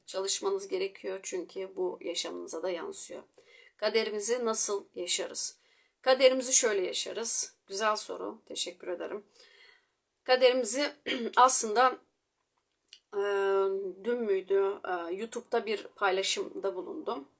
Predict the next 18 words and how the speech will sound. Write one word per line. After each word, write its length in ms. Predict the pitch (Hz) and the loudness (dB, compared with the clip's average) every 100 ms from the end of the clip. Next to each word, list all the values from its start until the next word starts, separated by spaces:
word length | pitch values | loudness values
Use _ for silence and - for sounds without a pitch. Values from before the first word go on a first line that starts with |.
| _ _ _ | _ _ _
E, 60 | - 69 60 69 65 71 55 - | -18 -16 -14 -14 -14 -14 -16 -10
o 160 | - 202 | -8 -6
paylaşım 600 | 208 185 190 - 214 - | -4 -2 -2 -4 -6 -8
aslında 380 | - 185 - - | -6 -4 -4 -6
işaretleri 640 | 214 - 190 185 185 - - | -4 -4 -4 -6 -10 -12 -6
anlamaktı. 800 | 190 190 190 190 190 - - - _ - - - - - - | -4 -2 -2 -4 -6 -14 -16 -16 _ -20 -20 -20 -20 -20 -10
Ve 360 | 185 214 233 233 - _ _ _ _ _ _ _ | -4 0 0 -2 -10 _ _ _ _ _ _ _
işaretleri 720 | - - 220 233 226 226 226 240 | -6 0 2 2 0 4 4 4
anlatırken 720 | 220 226 220 277 269 226 254 | 0 -2 -4 -8 -6 -6 -4
onun 240 | 208 220 | -2 -2
içerisinde 680 | 233 226 185 - 190 220 226 208 | -4 -4 0 0 0 -4 -6 -8
bu 100 | 202 | -4
konuya 360 | 202 190 196 | 0 4 2
da 140 | 185 190 | 0 -4
değindim. 600 | 185 180 180 143 139 _ _ _ _ - | -4 -4 -6 -8 -10 _ _ _ _ -6
Aslında 560 | 226 - 262 220 233 - _ _ - | 0 2 2 -2 -4 -6 _ _ -2
kaderimiz 680 | 240 226 196 196 262 - - - | 2 4 2 0 2 0 0 -4
bizim 360 | 190 202 285 | -2 -2 -4